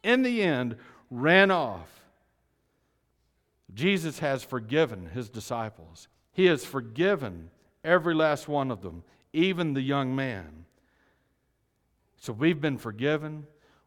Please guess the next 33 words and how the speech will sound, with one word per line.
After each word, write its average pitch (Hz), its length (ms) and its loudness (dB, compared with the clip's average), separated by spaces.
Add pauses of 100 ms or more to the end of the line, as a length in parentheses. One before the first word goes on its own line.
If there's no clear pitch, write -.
We've 147 180 2
been 120 240 -2
lifted 151 300 2
up 139 180 0
out 135 180 4
of 123 60 -6
our 120 120 -2
shame. 123 260 -4
We've 156 240 0
been 139 300 2 (420)
raised 190 520 8
from 180 220 2
the 156 80 -2
dead 98 520 -2 (340)
with 127 240 -4
Christ. 95 520 -10 (200)
And 120 180 -6
we 247 220 4
have 139 300 2
new 160 160 2
clothing 185 440 0
now. 92 340 -8 (400)
Not 220 260 2
physical 208 420 2
clothing, 107 460 -2 (320)
but 131 60 -2
we 240 200 2
have 170 260 6
a 139 60 -4
new 165 220 2
spiritual 226 680 4
clothing 107 460 -2
now. 78 360 -14